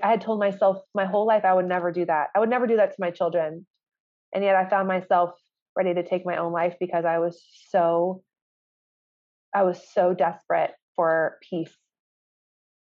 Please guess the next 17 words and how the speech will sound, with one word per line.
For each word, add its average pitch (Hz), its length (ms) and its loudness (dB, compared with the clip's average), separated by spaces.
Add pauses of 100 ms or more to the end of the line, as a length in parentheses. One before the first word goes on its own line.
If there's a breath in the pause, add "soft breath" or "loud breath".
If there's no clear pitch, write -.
I, 175 160 2
at 190 180 0
that 185 200 0
moment, 180 540 -2
felt 165 380 0
so 180 600 0
much 180 380 -8
compassion 175 600 -8
for 156 220 -8 (240)
my 160 100 -8
mother, 151 360 -6 (960)
so 185 140 2
much 180 220 -4
compassion 175 580 -8
for 170 120 -6
her, 185 360 -6 (180)
because 190 280 -4